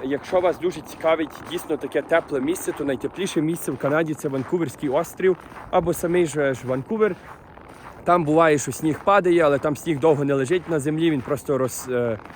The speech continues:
ро-, тане швидко, і його дуже так немає, і нема таких холодів, знаєте, як тут є. Але в загальному, е,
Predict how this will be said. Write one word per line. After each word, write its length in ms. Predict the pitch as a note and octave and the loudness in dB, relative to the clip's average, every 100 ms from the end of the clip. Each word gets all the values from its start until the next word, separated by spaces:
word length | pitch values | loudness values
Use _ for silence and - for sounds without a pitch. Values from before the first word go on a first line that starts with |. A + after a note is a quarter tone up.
| - - - | -20 -14 -4
ро-, 320 | C#3 D3 B2+ - | 0 0 0 2
тане 320 | G3+ G#3+ G3 | 4 4 2
швидко, 580 | - F#3+ G#3 - F#3+ F3+ - - - | 0 0 0 2 2 2 -4 -20 -6
і 100 | D3+ D#3 D3 C#3+ C#3+ | 0 4 4 4 2
його 260 | C#3+ D#3 F#3 | 2 4 4
дуже 300 | F3 D#3+ D#3+ | 4 2 0
так 220 | D#3+ D#3 | -2 -2
немає, 260 | D#3+ F3+ | 0 4
і 40 | E3 | 4
нема 200 | D#3+ F3 | 4 2
таких 220 | - F3+ | 2 -2
холодів, 460 | - D#3 C#3 E3+ B2 | 2 0 2 0 0
знаєте, 380 | B2 D3 D3 | 0 -2 -2
як 100 | C3+ - | -4 -4
тут 180 | F3+ E3 - | -6 -6 -4
є. 120 | A#2+ - - - - - | -6 -6 -20 -20 -12 0
Але 240 | E3+ F#3 | 2 4
в 60 | E3 | 2
загальному, 680 | F3 F#3+ B3 A#3 A3 G#3+ E3 D#3 | 2 4 4 4 6 4 2 2
е, 280 | D3 C#3 | 2 2